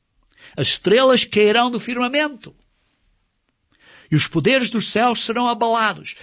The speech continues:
Queridos irmãos, isto é mais do que um eclipse lunar. É muito mais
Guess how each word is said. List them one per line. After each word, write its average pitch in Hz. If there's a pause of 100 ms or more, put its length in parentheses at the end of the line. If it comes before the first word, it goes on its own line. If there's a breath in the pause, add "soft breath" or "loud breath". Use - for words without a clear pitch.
(140 loud breath)
Queridos -
irmãos, 208
isto 156
é 143
mais 170
do 127
que 120
um 110
eclipse - (300)
lunar. 110 (1200)
É 151
muito 190
mais 156